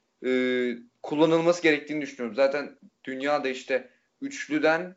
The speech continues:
Conte, Chelsea ile, yani Conte'nin Chelsea'sinden sonra takımlar biraz üçlüye döndü. Sonra, e, tekrar dört üç üç tarzı oynamaya başladılar. Bizim ligimiz dört iki üç bir, e,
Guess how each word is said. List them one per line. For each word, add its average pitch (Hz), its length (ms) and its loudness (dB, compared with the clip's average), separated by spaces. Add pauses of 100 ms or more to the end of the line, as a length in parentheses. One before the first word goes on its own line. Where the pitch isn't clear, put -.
(120)
Conte, 147 560 -2 (140)
Chelsea 131 520 0
ile, 107 260 -8
yani 95 220 -12
Conte'nin 147 420 -6
Chelsea'sinden 147 680 -4
sonra 143 220 -8
takımlar 135 460 -4
biraz 135 160 0
üçlüye 156 420 0
döndü. 175 360 -2 (460)
Sonra, 156 580 0 (280)
e, 110 160 -8
tekrar 139 400 2
dört 131 220 0
üç 139 160 -10
üç - 140 -16
tarzı 135 280 2
oynamaya 113 340 -2
başladılar. 135 560 -2
Bizim 147 260 -4
ligimiz 147 460 -6 (280)
dört 131 240 0
iki - 140 -10
üç 139 220 -8
bir, - 260 -10
e, 107 580 0